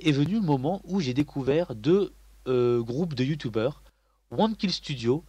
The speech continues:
ainsi que Ghost Productions, et j'avais adoré leur concept de vidéo où ils faisaient une vidéo de deux heures et que derrière ils faisaient du montage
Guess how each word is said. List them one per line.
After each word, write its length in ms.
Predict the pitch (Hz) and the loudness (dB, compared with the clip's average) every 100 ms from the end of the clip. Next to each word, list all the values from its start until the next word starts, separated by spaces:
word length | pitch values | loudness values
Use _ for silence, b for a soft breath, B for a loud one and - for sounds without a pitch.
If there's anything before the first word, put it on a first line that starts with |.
| - | -4
ainsi 240 | 135 180 | -4 -4
que 60 | 127 | -2
Ghost 240 | 156 160 | 2 2
Productions, 560 | - 139 123 - 127 - B B B | 0 -2 -4 -6 -6 -6 B B B
et 160 | 185 214 | 0 2
j'avais 260 | 135 127 | 2 4
adoré 380 | 151 156 151 160 | 4 4 2 4
leur 140 | 170 | 2
concept 360 | - - 175 - | 0 -2 -4 -2
de 120 | 117 | -4
vidéo 500 | 117 147 120 120 139 - B B | -4 -4 0 0 0 -4 B B
où 180 | 175 185 | -4 -4
ils 180 | 147 | -6
faisaient 320 | 123 156 151 156 | -2 0 2 2
une 140 | 143 | 0
vidéo 300 | 131 147 165 | -4 0 0
de 120 | 117 | 0
deux 260 | 104 160 123 | 0 0 2
heures 160 | 135 180 B B | 2 2 B B
et 120 | 170 | -2
que 40 | 151 | 4
derrière 300 | 147 139 175 | 4 4 2
ils 60 | |
faisaient 300 | 139 139 147 | 2 0 2
du 100 | 135 | 0
montage 500 | 127 139 127 143 170 | -4 -4 2 2 2